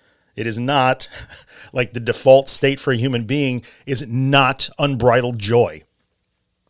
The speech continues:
It's just not. The default state is probably neutral, to be honest with you.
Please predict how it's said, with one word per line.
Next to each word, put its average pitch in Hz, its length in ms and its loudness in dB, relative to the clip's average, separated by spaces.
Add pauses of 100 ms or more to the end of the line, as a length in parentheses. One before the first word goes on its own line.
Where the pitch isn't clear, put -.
(140)
It's 117 140 -10
just 127 200 -2
not. 113 320 -2 (300)
The 127 80 -10
default 139 380 2
state 120 240 -4
is 104 80 -8
probably 120 440 0
neutral, 113 380 -4
to - 120 -16
be 95 100 -4
honest 143 240 0
with 78 140 -14
you. - 60 -20